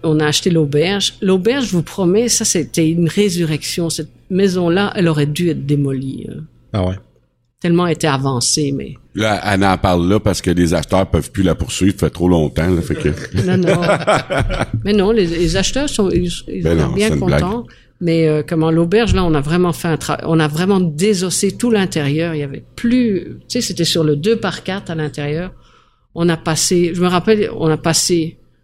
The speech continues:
Speaker 1: le système à l'eau chaude pour le chauffage, le système pour l'Internet, le système pour le, l'alarme, le, l'é-, l'électricité. En tous les cas, il y avait des fils partout.
Speaker 3: Mais ça allait bien, il y avait plus de murs.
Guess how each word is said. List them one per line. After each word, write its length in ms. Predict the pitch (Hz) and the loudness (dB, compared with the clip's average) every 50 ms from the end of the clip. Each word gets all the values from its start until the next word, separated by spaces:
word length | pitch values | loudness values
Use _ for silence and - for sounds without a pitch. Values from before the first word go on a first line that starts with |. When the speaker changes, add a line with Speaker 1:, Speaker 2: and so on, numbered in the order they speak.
| _ _ - | _ _ -2
Speaker 1:
le 80 | 190 | -2
système 420 | 185 - 208 - - 214 202 190 180 | 0 0 0 0 0 2 2 2 2
à 60 | 170 | 4
l'eau 120 | 160 160 | 2 2
chaude 300 | 160 - - 185 175 175 | 2 0 0 -2 -2 -2
pour 120 | - 165 165 | -2 0 2
le 80 | 156 151 | 2 2
chauffage, 680 | - - 160 147 139 - - 208 202 202 214 208 180 196 | 2 0 -2 -2 -4 -4 -4 -2 0 2 2 0 2 2
le 120 | 196 190 | 2 2
système 480 | 180 - - 180 - - 196 190 185 175 | 2 2 2 0 0 0 0 0 0 0
pour 160 | 180 175 170 | 0 0 0
l'Internet, 720 | 165 160 156 - - 160 147 151 156 175 196 208 220 - - | 0 0 0 0 -2 0 2 2 2 2 2 0 -2 -4 -2
le 140 | 233 208 202 | 0 0 2
système 580 | - - 208 - - - - 202 196 196 196 196 | 2 0 0 -2 -2 -2 -2 -2 -2 -2 -2 -4
pour 180 | - 180 170 160 | -4 -4 -2 -2
le, 380 | 156 156 156 147 147 147 143 - | 0 0 0 0 -2 -2 -4 -6
l'alarme, 840 | - - 185 165 156 147 143 139 160 185 214 226 233 233 233 233 - - _ _ _ _ _ _ _ _ - | -8 -4 -2 0 2 4 4 4 2 2 0 -2 -2 -4 -6 -6 -10 -14 _ _ _ _ _ _ _ _ -4
le, 160 | 180 185 190 180 - - - | 0 2 2 2 2 0 0
l'é-, 280 | 180 170 175 170 170 - | 0 0 2 0 0 0
l'électricité. 720 | 180 180 185 185 160 - - 185 175 - 190 - - 208 | 2 2 2 2 0 0 -2 -2 0 0 0 0 2 2
En 80 | 202 175 | 2 2
tous 120 | - 196 | 0 0
les 60 | 190 170 | -2 0
cas, 120 | - 202 | 2 2
il 60 | 196 | 2
y 20 | 190 | 2
avait 120 | 180 175 | 2 0
des 120 | 170 170 | -2 -4
fils 260 | - - - 202 196 190 - - - _ | -6 -6 -6 -6 -6 -8 -12 -18 -20 _
partout. 400 | - 226 - - - - - 226 - - - - | -10 -8 -8 -8 -10 -10 -10 -10 -10 -12 -6 -2
Speaker 3:
Mais 120 | 92 87 | -2 0
ça 120 | - 98 82 | 0 2 0
allait 160 | 78 76 71 | 0 0 0
bien, 220 | 71 80 92 113 135 123 117 | 2 2 2 2 2 0 -2
il 40 | 104 | 0
y 20 | |
avait 100 | 98 87 | 0 0
plus 140 | 78 - 87 | 0 0 -2
de 60 | 85 92 | 0 2
murs. 260 | 95 113 101 69 60 | 2 2 2 0 -4